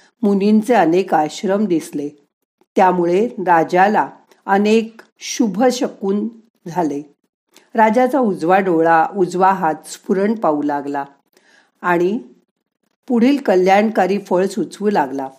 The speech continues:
सरोवराच्या तीरावर ऋषी वेदमंत्रांचं पठण करीत आहेत, हे पाहून राजा घोड्यावरून उतरला आणि त्या व्रतस्थ मुनींसमोर हात जोडून उभा राहिला.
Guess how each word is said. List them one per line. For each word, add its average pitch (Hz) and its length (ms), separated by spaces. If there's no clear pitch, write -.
सरोवराच्या 233 720
तीरावर 190 880
ऋषी 202 420
वेदमंत्रांचं 185 1000
पठण 196 440
करीत 175 340
आहेत, 151 260
हे 233 100
पाहून 190 420
राजा 170 400
घोड्यावरून 170 760
उतरला 170 600
आणि 202 220
त्या 220 220
व्रतस्थ 214 560
मुनींसमोर 180 880
हात 196 360
जोडून 165 400
उभा 175 380
राहिला. 135 360